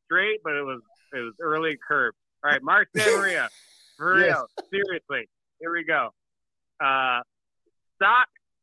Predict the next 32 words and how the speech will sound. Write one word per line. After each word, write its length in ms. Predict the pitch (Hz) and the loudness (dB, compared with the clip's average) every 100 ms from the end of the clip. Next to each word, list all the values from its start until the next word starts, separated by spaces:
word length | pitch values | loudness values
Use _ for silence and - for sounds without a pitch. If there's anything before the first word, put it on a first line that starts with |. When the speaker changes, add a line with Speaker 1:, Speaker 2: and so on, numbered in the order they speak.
| _ _ - | _ _ -8
Speaker 1:
slash 400 | 170 190 208 202 _ _ _ _ _ - | 0 2 2 -2 _ _ _ _ _ -6
series 360 | 185 190 180 _ _ - | -2 -2 -4 _ _ -6
class. 400 | 165 170 170 175 _ _ _ _ - | -2 -2 -2 -4 _ _ _ _ -2
Tell 200 | 349 339 | 0 0
us 60 | 233 - | -4 -6
a 40 | |
little 260 | 147 143 127 | -6 -4 -4
bit 160 | 120 117 | -4 -4
about 300 | 113 113 - | -4 -4 -4
that. 200 | 110 104 - _ _ 269 - - _ _ - 311 311 | -4 -4 -8 _ _ -20 -20 -20 _ _ -20 -8 0
Speaker 3:
Oh 640 | 240 247 226 175 131 98 131 | 2 4 4 2 -2 -8 -10
man, 320 | 165 170 123 | -6 -6 -8
seriously? 560 | 170 190 185 208 202 196 | -6 -4 -4 -6 -6 -4
Okay, 220 | 175 180 | -2 -2
so 280 | 165 196 175 | -2 -2 0
I, 160 | 170 170 165 | 2 2 2
I 100 | 160 | 0
have 200 | 190 180 | 0 0
a, 200 | 151 - | -2 -2
a 40 | 139 | -6
s-, 260 | 143 - - | -6 -12 -10
a 80 | 135 | -8
series 320 | - 180 170 | -2 0 0
race 340 | 135 135 131 _ _ _ | -2 -2 -4 _ _ _
that 100 | 127 | -6
you 100 | 147 | -6
can 140 | 139 147 | -6 -6
only 280 | 147 165 156 | -4 -4 -2
run 480 | 143 139 127 120 - _ _ | -2 -2 -2 -6 -16 _ _
a 100 | 117 | -8
stock 300 | 117 131 117 | -6 -4 -4
slash. 340 | - 117 95 | -4 -6 -6